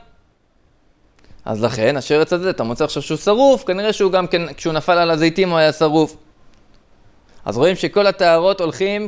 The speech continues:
כשעת מציאתם. והכוונה היא שה-, שהם לא רק ש-, שמהתורה זה נחשב טהור, אלא אפילו מדרבנן זה טהור, זה טהור לגמרי, טהור מוחלט.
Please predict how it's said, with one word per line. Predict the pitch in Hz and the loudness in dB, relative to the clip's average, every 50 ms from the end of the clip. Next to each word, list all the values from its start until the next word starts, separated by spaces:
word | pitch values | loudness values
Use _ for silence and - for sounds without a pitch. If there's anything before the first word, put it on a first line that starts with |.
| 202 - | -8 -8
כשעת | 196 - - - 135 143 143 - | -8 -8 -4 -2 -2 -2 -2 -4
מציאתם. | 160 156 - - 180 185 185 185 - 233 233 233 226 202 175 - _ _ _ _ _ _ _ _ _ - - _ _ _ _ - - - - - - _ _ - | -8 -12 -6 -2 0 0 0 0 0 0 2 2 0 -2 -6 -14 _ _ _ _ _ _ _ _ _ -20 -20 _ _ _ _ -16 -16 -16 -16 -16 -20 _ _ -12
והכוונה | 104 131 143 139 139 - 147 151 165 175 180 | -4 -2 0 0 0 2 2 2 2 0 0
היא | 185 185 | -2 -2
שה-, | 180 185 190 175 170 - | 0 2 0 0 0 -4
שהם | - - 185 170 170 165 - _ _ _ _ - | -6 -4 -4 -4 -4 -6 -10 _ _ _ _ -10
לא | 139 156 180 | -2 0 2
רק | 214 254 269 - - - - | 2 2 0 -2 -6 -16 -18
ש-, | - - - 185 180 175 170 170 170 165 139 143 - - - - - | -8 -2 0 2 2 4 4 4 2 0 -2 -8 -16 -20 -20 -20 -12
שמהתורה | - - 165 160 170 170 165 - - 175 156 156 180 180 175 156 | -6 -2 0 2 4 2 2 2 2 2 2 2 2 2 2 0
זה | 147 156 | -2 -6
נחשב | 151 139 - 160 151 139 - | -8 -6 -2 -2 -2 -2 0
טהור, | - 147 139 131 135 | 0 2 2 2 2
אלא | 139 135 | 0 -2
אפילו | 135 - 196 202 | -2 -4 -4 -2
מדרבנן | 208 208 220 226 220 233 254 269 294 302 269 | -2 0 2 2 2 0 0 -2 -2 -4 -4
זה | 240 | -6
טהור, | 175 - 143 135 | -6 -4 -4 -4
זה | 135 143 | -6 -4
טהור | - 208 214 240 262 | -2 0 0 2 2
לגמרי, | 262 262 240 269 269 269 262 233 185 160 | 0 2 4 4 4 4 2 0 -6 -4
טהור | - 180 185 202 208 | -2 0 0 0 0
מוחלט. | 190 196 170 - 196 190 170 147 - - | -2 -6 -8 -6 -4 -4 -4 -4 -6 -12